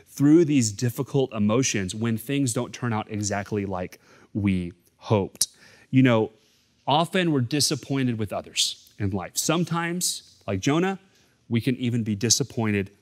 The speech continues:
with God. And I think twenty twenty, for a lot of people, has contained disappointments. It's contained disappointments. I, I wrote down a few.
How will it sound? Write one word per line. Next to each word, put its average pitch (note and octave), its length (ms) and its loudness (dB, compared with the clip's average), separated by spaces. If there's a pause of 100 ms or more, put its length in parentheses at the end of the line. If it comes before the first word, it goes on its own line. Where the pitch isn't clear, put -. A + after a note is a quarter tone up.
with G2 400 -4 (400)
God. E2 320 -2 (1040)
And B2+ 140 2
I B2+ 60 2
think E3 180 2
twenty D3+ 300 0
twenty, A2 480 -4 (560)
for C#3 320 2
a A2+ 60 4
lot A2 340 -2
of - 160 -8
people, F2+ 400 -6 (500)
has - 220 0
contained G#2 640 -2 (520)
disappointments. - 920 -4 (920)
It's D3+ 160 6
contained G3+ 360 4
disappointments. F3 560 2
I, B2 160 2
I A#2 80 0
wrote B2 220 0
down A2+ 200 -2
a A2 40 -2
few. G#2 340 -2